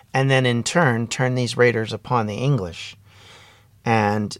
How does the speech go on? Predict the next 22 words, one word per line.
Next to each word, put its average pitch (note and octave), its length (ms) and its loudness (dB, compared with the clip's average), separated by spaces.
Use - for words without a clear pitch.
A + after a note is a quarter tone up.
in A#2+ 140 -2
fact, A2 400 2
there's G#2+ 240 0
a, G#2 240 0
a A2 80 -2
battle A#2+ 380 4
which A2+ 180 -4
gets - 220 -6
mentioned A2+ 360 -2
in G2 80 -4
the G2 60 -6
Anglo-Saxon G#2+ 680 -4
Chronicle B2+ 600 -2
between A2+ 540 -4
the A#2 120 -6
east A#2+ 200 -4
side G#2 580 2
and A2 420 -2
the G#2 640 -2
Bishop C#3 480 2
of G#2+ 240 -6
Worcester, A2 680 0